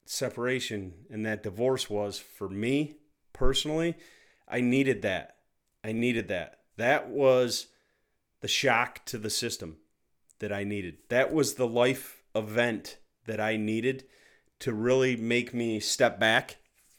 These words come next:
and focus on what matters and realize what really mattered. It's the legacy. At the end of the day, that's all we got.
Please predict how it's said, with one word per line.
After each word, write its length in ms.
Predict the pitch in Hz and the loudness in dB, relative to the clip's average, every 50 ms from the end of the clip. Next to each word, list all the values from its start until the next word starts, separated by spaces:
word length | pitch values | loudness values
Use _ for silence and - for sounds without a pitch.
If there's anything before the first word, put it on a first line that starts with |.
| _ _ _ _ _ _ - | _ _ _ _ _ _ -12
and 160 | 107 110 104 | -10 -10 -6
focus 400 | - - 139 139 139 143 127 - | 0 2 2 2 2 0 -2 -2
on 160 | 127 120 117 | -2 -2 -2
what 180 | 113 113 95 95 | -2 -4 -4 -4
matters 680 | 101 104 107 110 113 113 101 87 78 82 - - - - - - | -4 -2 0 2 2 0 0 -2 -6 -8 -10 -12 -12 -14 -16 -14
and 240 | 113 113 117 117 120 | -10 -8 -4 -2 2
realize 460 | 131 151 175 170 139 120 117 107 101 | 4 6 6 6 6 6 4 2 0
what 260 | 113 117 117 107 - | 0 0 0 0 0
really 280 | 117 117 123 120 117 107 | -2 -2 0 0 0 0
mattered. 400 | 107 107 107 104 92 78 - - _ _ _ - | 0 -2 -2 -4 -6 -8 -12 -16 _ _ _ -12
It's 300 | - 123 123 - - - | -10 -8 -6 -6 -6 -4
the 100 | 135 127 | -6 -6
legacy. 760 | 127 120 123 147 165 160 156 135 - - 120 98 78 - - _ _ _ _ _ _ _ _ _ _ _ _ _ _ _ _ _ _ _ | -4 0 2 2 2 2 2 2 2 0 -2 -4 -8 -12 -16 _ _ _ _ _ _ _ _ _ _ _ _ _ _ _ _ _ _ _
At 80 | 123 - | -10 -4
the 160 | - 165 185 | 0 2 4
end 100 | 220 262 | 4 4
of 80 | 277 170 | 4 4
the 80 | 147 | 2
day, 300 | 120 104 143 147 175 160 | 2 2 2 2 4 4
that's 260 | 117 120 127 - - 170 | 2 0 0 -2 -2 -2
all 220 | 120 151 170 165 | -2 -2 -2 0
we 100 | 143 123 | -2 -2
got. 400 | 98 - 110 117 135 113 - - | -2 -2 0 0 0 -2 -4 -8